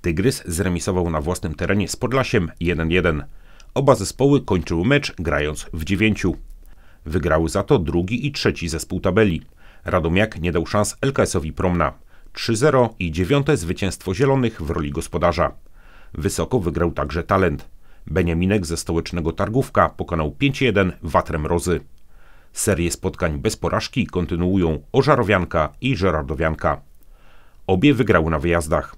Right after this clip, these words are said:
Ożarowianka w Chlebni trzy jeden,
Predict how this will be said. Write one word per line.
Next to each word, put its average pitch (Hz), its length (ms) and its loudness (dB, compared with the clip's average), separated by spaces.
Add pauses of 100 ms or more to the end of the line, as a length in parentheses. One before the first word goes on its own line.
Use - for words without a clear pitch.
(420)
Ożarowianka 85 600 2
w - 80 -14
Chlebni 76 420 -4
trzy - 220 -2
jeden, 107 340 6